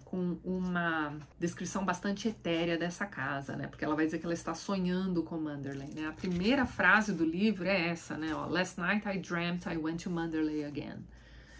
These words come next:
Então, "Na noite passada eu sonhei que estive em Manderley novamente."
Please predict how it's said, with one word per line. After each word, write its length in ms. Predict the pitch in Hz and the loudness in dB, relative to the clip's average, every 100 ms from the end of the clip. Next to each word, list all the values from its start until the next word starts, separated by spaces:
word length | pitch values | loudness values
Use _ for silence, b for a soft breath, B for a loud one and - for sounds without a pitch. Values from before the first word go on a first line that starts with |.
| B B | B B
Então, 140 | - 165 | -4 0
"Na 160 | 185 | 2
noite 220 | 190 196 196 | 4 4 6
passada 400 | 196 196 196 214 | 4 6 8 6
eu 60 | |
sonhei 480 | 214 254 254 214 220 | 6 4 6 6 4
que 120 | 214 | 4
estive 400 | 240 - 214 190 | 2 4 0 2
em 80 | 208 | 2
Manderley 460 | 190 185 190 175 180 | 2 2 2 2 0
novamente." 920 | 185 202 208 156 147 139 - 147 | 0 2 2 2 -2 -6 -8 -8